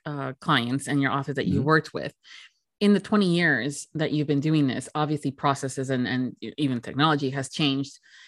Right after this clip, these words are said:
Speaker 1: um, when it comes down to the audiobook
Speaker 2: Mm-hmm.
Speaker 1: world.
Speaker 2: Yeah.
Speaker 1: How has your process for prepping a book changed from when you started, from where you are now?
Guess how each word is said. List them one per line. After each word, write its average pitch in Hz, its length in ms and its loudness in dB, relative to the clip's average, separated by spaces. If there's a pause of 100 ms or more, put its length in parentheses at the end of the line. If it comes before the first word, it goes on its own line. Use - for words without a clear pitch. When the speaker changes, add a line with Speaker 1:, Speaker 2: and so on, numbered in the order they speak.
(280)
Speaker 1:
um, 135 480 -2 (100)
when 156 220 0
it - 20 0
comes 151 240 0
down 143 280 2
to 143 180 -2
the 135 280 -2
audiobook 127 360 0
Speaker 2:
Mm-hmm. 73 80 -4
Speaker 1:
world. 78 340 -2 (560)
Speaker 2:
Yeah. 139 240 -10
Speaker 1:
How 202 240 4
has 277 240 0
your 262 100 6
process 151 600 -2
for 147 160 -4
prepping 147 420 -2
a 127 60 -2
book - 460 -6 (480)
changed 135 580 0
from 143 240 2
when 131 160 2
you 123 80 0
started, 175 260 -2
from 143 200 0
where 127 100 0
you 113 200 -2
are 85 120 0
now? 69 380 -6